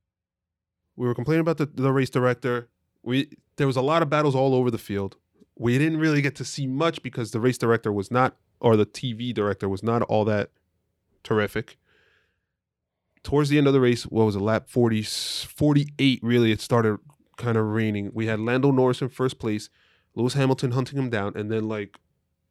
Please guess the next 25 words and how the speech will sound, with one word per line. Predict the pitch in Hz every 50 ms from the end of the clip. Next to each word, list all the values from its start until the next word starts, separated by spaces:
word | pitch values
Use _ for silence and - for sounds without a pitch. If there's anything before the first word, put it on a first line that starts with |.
| _ _
way | - 117 123 143 147 151 143
back, | 139 127 120 120 120 -
we | 120 117 113
had | 117 113 113 113 110 104 101 - _ _ _ -
the | 104 113 110
rest | 113 107 - -
of | 110
the | 104 -
field. | 101 95 98
I | 98
think | 113 104 -
Sergio | - 117 107 107 190
Perez, | - 143 135 135 127 123
Carlos | - - 131 107 104 - -
Sainz, | 139 135 131 127 127 123 - _ _ _ _ _ _
and | - 98 104 107
then | 107 107 107 107 117 - -
whoever | 120 117 117 113 107 107 104
else | 107 104 98 -
was | - 104 95 - - _ - - - - -
part | - 127 113 104 104
of | 98
that | 98 95 92 -
train. | - - 107 95 - - - - _ _ _ _ _ _ _ _ _ _ _ _ _ _ -
So | - - 135 120 113 107 - -